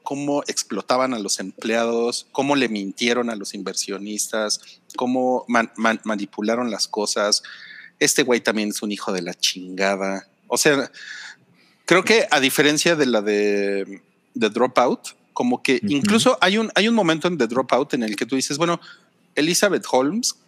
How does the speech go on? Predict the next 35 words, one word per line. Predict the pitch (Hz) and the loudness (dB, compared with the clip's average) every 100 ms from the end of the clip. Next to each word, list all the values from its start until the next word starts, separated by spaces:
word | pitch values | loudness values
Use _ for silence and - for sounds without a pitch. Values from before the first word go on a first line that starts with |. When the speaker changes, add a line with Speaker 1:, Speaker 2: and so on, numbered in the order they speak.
| _ _ _ _ | _ _ _ _
Speaker 1:
tenía | 147 131 143 151 | 0 4 4 2
como | - 127 117 - _ _ _ _ _ _ _ - | 0 -2 -2 -4 _ _ _ _ _ _ _ -2
una | 170 214 226 | 2 4 2
intención | 190 147 123 110 147 151 | 4 2 2 2 2 2
de | 156 | 2
hacer | - 147 | 2 4
algo | 135 131 127 127 123 - - | 4 2 0 0 -2 -6 -8
que, | - - - - | -8 -10 -16 -6
que | 98 - _ - _ _ _ - | -6 -6 _ -20 _ _ _ -8
estaba | - 127 127 | -2 -2 0
chingón. | - 98 101 151 - _ _ _ _ - | -2 -2 -2 -2 -4 _ _ _ _ -4
Speaker 2:
Ujú. | 131 135 120 117 _ _ _ | -2 0 0 -2 _ _ _
Speaker 1:
Lo | 135 127 | 0 0
que | - | 2
pasa | 151 170 | 2 2
es | |
que | - | 2
no, | 120 127 156 - | 2 4 2 2
no | 131 156 | 2 4
le | 180 | 2
salió | 151 120 117 127 262 - | 2 2 4 2 0 -4
y | 135 117 | -8 -4
como, | 127 117 117 - _ _ _ _ _ _ _ | -2 0 -2 -4 _ _ _ _ _ _ _
como | 131 120 113 | -4 -2 -2
que, | - 117 117 120 117 117 117 117 - | 2 4 4 4 2 2 2 0 0
digo, | 139 | 2
tam-, | - 143 131 135 | 4 2 2 -2
también | - 147 180 | 0 2 2
una, | 196 180 | 4 2
también | - 151 151 190 | 0 -2 0 2
una | 202 | 0
persona | - - 139 | 0 -4 -6
culera, | - 101 98 82 | -4 -2 -2 -4
¿no? | 90 - | -8 -6
Pero | 107 101 104 98 | -6 -2 -2 -4